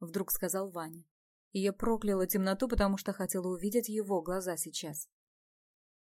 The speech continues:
Узелок ленты на моём затылке распустился лёгким движением руки официантки. Она обдала меня шлейфом духов с яркой малиновой ноткой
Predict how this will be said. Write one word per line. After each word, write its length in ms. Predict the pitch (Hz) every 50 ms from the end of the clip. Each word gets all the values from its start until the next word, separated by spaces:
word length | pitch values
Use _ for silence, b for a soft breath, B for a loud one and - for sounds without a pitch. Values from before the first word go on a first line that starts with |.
| _ _
Узелок 420 | - 233 214 226 226 220 220 214 220
ленты 280 | 220 233 240 220 220
на 100 | 190 185
моём 300 | 190 190 185 185 190 185
затылке 540 | 175 180 175 175 - 226 240 233 233 - 190
распустился 720 | 180 180 - - - 180 - - - 208 214 208 - 190
лёгким 340 | 185 190 190 - - 196 185
движением 520 | 170 160 170 170 170 185 185 180 180 175
руки 300 | 175 180 175 - - 190
официантки. 800 | 185 185 185 - 208 202 - - 185 170 156 156 - - 175 165 - _ _ _ _ _ _ _ _ _ _ _
Она 200 | - 202 185 190
обдала 320 | 185 180 175 196 190 190 185
меня 260 | 185 180 180 180 180
шлейфом 520 | - - - 190 185 185 - 180 175 175
духов 340 | 170 175 - - - 220 208
с 100 | - -
яркой 380 | 190 175 175 170 170 - 185 175
малиновой 460 | 180 175 175 175 170 170 165 170 170
ноткой 500 | 170 180 208 247 - - - 190 180 -